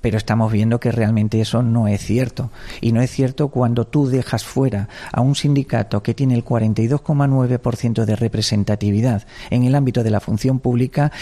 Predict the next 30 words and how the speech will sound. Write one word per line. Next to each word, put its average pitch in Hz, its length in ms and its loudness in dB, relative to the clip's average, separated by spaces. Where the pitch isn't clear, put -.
y 123 100 2
más 147 180 2
de 165 120 4
un 165 120 4
quince 156 480 2
por 113 200 -2
ciento, 147 500 0
eh, 143 100 2
de 135 140 2
representatividad 117 920 0
de 139 120 2
todos 185 300 0
los 135 140 0
trabajadores 110 640 0
si 123 100 -2
sumamos 113 400 2
el 110 80 0
sector 107 360 -2
privado 110 400 2
y 110 80 0
el 107 80 2
sector - 360 -2
público. 98 540 -2
Es 120 100 0
decir, 113 380 0
que, 123 260 -2
eh, 120 360 2
la 123 300 2
comunidad 123 560 2
necesita 151 840 0